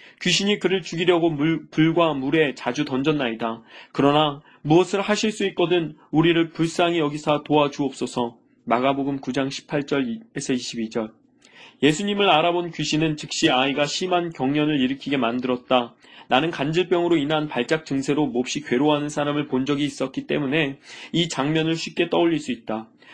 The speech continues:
뇌세포는 마음대로 조절되지 않고 근육은 조기 사후 경직이라도 일어난 것 같으며 턱을 격렬하게 악물게 된다.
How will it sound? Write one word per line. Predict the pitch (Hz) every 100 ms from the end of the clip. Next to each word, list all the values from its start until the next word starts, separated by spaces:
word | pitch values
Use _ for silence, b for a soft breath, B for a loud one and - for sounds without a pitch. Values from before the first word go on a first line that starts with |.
| B
뇌세포는 | 135 156 208 202 196 190
마음대로 | 156 160 160 156
조절되지 | 151 147 151 151 147
않고 | 120 110 127 117 B B -
근육은 | 151 165 170 165
조기 | 156 139 165
사후 | 175 185 180 170
경직이라도 | 143 139 147 160 156 147 143
일어난 | 123 139 135
것 | 131
같으며 | - 123 - 127 127 123 B B -
턱을 | 196 196 185
격렬하게 | 143 143 156 147 139
악물게 | 123 127 131 135
된다. | 131 110 110 101